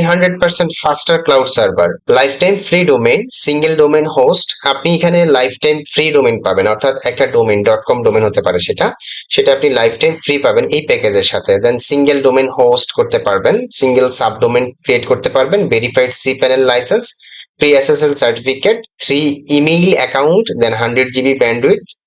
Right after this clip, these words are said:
ওয়ান জিবি র্যাম এবং ওয়ান V কোর সিপিইউ, এরপর হচ্ছে কি টু হান্ড্রেড এমবিপিএস আইও।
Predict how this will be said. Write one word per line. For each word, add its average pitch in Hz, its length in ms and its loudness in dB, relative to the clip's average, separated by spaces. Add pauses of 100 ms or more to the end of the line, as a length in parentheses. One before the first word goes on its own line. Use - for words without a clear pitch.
(200)
ওয়ান 127 220 4
জিবি 151 280 0
র্যাম 101 200 0 (220)
এবং 107 140 0 (100)
ওয়ান 104 140 2 (140)
V - 20 -14 (160)
কোর 107 120 2 (140)
সিপিইউ, 156 360 0 (680)
এরপর 120 240 0
হচ্ছে 117 200 0
কি 120 140 0
টু 131 140 2
হান্ড্রেড 123 340 -2
এমবিপিএস 120 500 0 (180)
আইও। 117 180 2